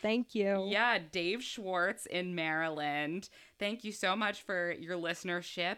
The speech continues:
Speaker 2: and for your amazing suggestions. Dave actually also suggested the very delightful Donner Party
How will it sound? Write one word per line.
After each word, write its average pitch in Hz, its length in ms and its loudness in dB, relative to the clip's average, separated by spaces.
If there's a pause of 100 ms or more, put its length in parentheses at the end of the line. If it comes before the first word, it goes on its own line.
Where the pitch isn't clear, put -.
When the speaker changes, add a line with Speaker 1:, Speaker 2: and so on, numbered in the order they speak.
Speaker 2:
and 170 140 -2
for 180 80 -6
your 165 160 -2
amazing 156 400 -4
suggestions. 156 1040 -6 (340)
Dave 175 300 -2
actually 160 440 0
also 151 320 -4
suggested 151 960 -4 (320)
the 170 120 -2
very 151 440 -2
delightful 143 1000 -6 (260)
Donner 147 360 2
Party 151 640 0